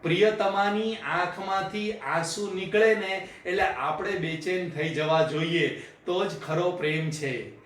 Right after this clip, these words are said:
પત્નીની આંખમાંથી આંસુ નીકળે એટલે પતિ બેડ પર શાંતિથી પાછળ ભીતને આધેલીને બેઠેલા ન હોવા જોઈએ. હે?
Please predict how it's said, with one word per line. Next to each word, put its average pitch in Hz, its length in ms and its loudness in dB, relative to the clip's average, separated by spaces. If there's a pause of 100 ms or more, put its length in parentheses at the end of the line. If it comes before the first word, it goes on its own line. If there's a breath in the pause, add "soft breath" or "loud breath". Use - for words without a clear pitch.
(300 loud breath)
પત્નીની 202 680 0
આંખમાંથી 185 640 0
આંસુ 190 420 0
નીકળે 190 400 4 (320 loud breath)
એટલે 196 180 2 (120)
પતિ 202 600 -2 (380)
બેડ 196 400 4
પર 226 140 6
શાંતિથી 196 680 -2
પાછળ 185 500 0
ભીતને 180 360 -2
આધેલીને 196 640 0
બેઠેલા 190 540 2
ન 208 60 2
હોવા 202 400 8
જોઈએ. 139 400 -4 (1300)
હે? 185 160 2